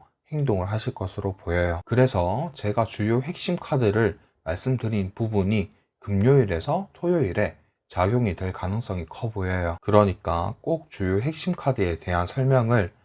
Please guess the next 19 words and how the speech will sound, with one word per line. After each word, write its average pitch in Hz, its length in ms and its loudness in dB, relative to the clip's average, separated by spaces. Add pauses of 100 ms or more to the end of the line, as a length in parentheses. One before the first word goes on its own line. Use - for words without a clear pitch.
(140)
한 127 240 -2
번 131 180 4
더 101 380 -4 (100)
들으시길 110 500 -2
추천을 90 440 -4
드려요. 87 460 -2 (100)
일요일은 127 760 2 (260)
썸에서 117 680 0
연인으로 98 760 2
발전할 92 440 -4
가능성이 95 480 -4
높다라고 98 520 -2
하고요. 107 540 0
관계적으로는 110 1040 2 (240)
사람들과 143 840 2
어울리는 101 560 0
데 92 160 -2
있어서 98 460 -2 (160)
문제가 107 640 0